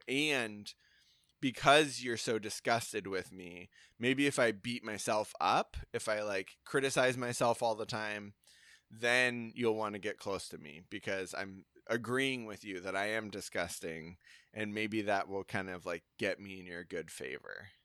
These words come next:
And so, um, but what we know is that that can often lead to self-hatred. Um, and it, it, uh, Paul Tillich, a theologian, um,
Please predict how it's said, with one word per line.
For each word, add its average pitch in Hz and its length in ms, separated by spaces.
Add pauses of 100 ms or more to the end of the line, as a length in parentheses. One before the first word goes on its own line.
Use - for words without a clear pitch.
(680)
And 98 240
so, 92 800
um, 92 440 (360)
but 107 400
what 107 240
we 107 80
know 101 220
is 95 160
that 98 160 (140)
that 95 320 (200)
can 104 160
often 92 480
lead 87 320
to 82 540 (320)
self-hatred. 90 920 (560)
Um, 90 500 (200)
and 147 180
it, 143 180 (520)
it, 123 280
uh, 113 400 (360)
Paul 147 240
Tillich, 127 640 (100)
a 107 100
theologian, 98 800 (1200)
um, 104 480